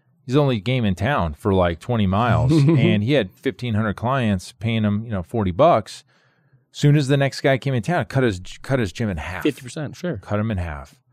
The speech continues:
Speaker 1: And it, you know, just imagine if he was just giving those folks an amazing experience, they wouldn't wanna leave regardless of the next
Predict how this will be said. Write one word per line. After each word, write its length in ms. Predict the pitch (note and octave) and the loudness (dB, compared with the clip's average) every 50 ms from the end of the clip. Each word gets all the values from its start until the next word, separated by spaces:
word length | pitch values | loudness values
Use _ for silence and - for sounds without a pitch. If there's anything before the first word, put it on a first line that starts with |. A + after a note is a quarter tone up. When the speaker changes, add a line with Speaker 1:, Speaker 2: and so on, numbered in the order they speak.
| _ _ _ _ _ _ _ _ _ - | _ _ _ _ _ _ _ _ _ -6
Speaker 1:
And 380 | G#2 G#2 F#2+ F#2 F#2 F2+ F2+ F2+ - | -2 0 2 2 2 2 0 -2 -2
it, 280 | - A2+ G#2 G#2 G2 - | -2 0 0 0 -2 -2
you 120 | B2+ A2 | -2 0
know, 120 | G#2 G2+ G2+ | 2 2 2
just 200 | G#2 G2+ - C#3 | 0 0 0 0
imagine 400 | A#2+ A#2 A2+ A#2+ B2 A2+ A#2 A2 | 2 2 4 2 2 0 -2 -2
if 100 | - - | -2 -2
he 80 | A#2+ | 0
was 180 | G#2 A2 G2+ F2+ | 0 0 0 -2
just 300 | - - A2+ G2 - - | -2 -2 -2 -2 -2 -2
giving 520 | - A2 G#2 F#2 A2+ G#2+ G#2 G#2+ G#2+ G2+ F#2 | -2 0 0 2 2 0 0 -2 -2 -4 -2
those 260 | G#2 G2 F#2+ F#2 - | -2 0 0 -2 -4
folks 420 | - - A2 G2+ G2+ F#2+ - - - - | -4 -2 0 0 0 -2 -4 -10 -12 -8
an 120 | F#2+ F2+ F2 | -6 -4 -4
amazing 540 | E2 E2+ F2+ F#2+ G2 G2 G2 F2 G#2+ G#2 | -2 -2 0 0 0 0 0 0 -2 -2
experience, 640 | F#2+ E2+ - - - G2+ F#2+ F#2+ G2+ G#2+ A2 - - | -4 -4 -8 -8 -4 -2 0 0 0 -2 -2 -2 -2
they 100 | A2 G#2 | -2 0
wouldn't 260 | G2 G#2+ G#2 E2+ E2+ | 0 0 -2 -2 -2
wanna 220 | F2 F#2 G2 G2 | -2 0 0 0
leave 260 | F#2+ F#2+ G#2 G#2+ F#2+ G#2 | 0 0 0 0 -2 -4
regardless 520 | G2+ E2+ - G2 G2 G#2 G2+ F#2+ - - | -4 -2 0 2 2 2 2 0 -2 -4
of 60 | F#2 | -6
the 80 | F2 F#2+ | -4 -4
next 220 | F#2+ F#2 F#2 - | -4 -4 -4 -8